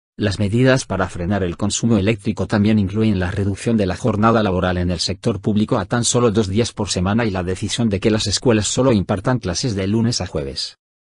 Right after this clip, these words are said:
Asimismo, los centros comerciales al igual que los hoteles deben generar buena parte de la electricidad que utilizan,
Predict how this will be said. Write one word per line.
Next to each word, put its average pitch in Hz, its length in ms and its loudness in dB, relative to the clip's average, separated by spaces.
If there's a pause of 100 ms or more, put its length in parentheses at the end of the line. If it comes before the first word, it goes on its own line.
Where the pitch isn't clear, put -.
(180)
Asimismo, 107 680 0 (140)
los 78 220 -4
centros 98 360 -4
comerciales 98 580 -2
al 101 100 0
igual 131 240 2
que 117 120 0
los 104 180 -2
hoteles 98 400 -2
deben 117 260 2
generar 110 460 0
buena 117 280 2
parte 117 340 0
de 85 100 -2
la 78 120 -2
electricidad 90 580 -2
que 101 100 -2
utilizan, 92 580 -4